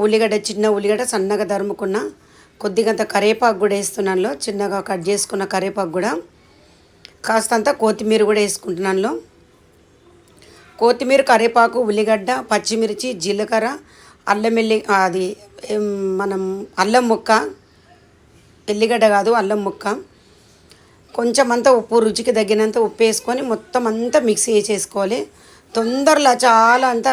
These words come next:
తొందర టై-, తక్కువ టైంలో అయిపోతుంది అనమాట. తక్కువ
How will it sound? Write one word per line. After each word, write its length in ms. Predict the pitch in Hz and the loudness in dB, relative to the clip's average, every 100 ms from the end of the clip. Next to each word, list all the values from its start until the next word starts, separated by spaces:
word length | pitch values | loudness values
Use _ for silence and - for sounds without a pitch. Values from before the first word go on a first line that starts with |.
| 247 | 0
తొందర 260 | 226 214 226 - | -2 -2 -2 -2
టై-, 260 | 220 233 233 | 0 0 -2
తక్కువ 300 | 240 - 302 277 | -6 -2 -4 -2
టైంలో 260 | 247 247 254 | -4 -6 -6
అయిపోతుంది 360 | 226 233 196 202 | -6 -8 -10 -8
అనమాట. 280 | 190 190 185 247 381 _ _ _ _ _ _ _ _ _ _ _ _ _ _ _ _ _ _ _ _ _ _ _ _ _ - _ | -8 -10 -8 -10 -12 _ _ _ _ _ _ _ _ _ _ _ _ _ _ _ _ _ _ _ _ _ _ _ _ _ -20 _
తక్కువ 300 | 254 247 302 | 0 2 2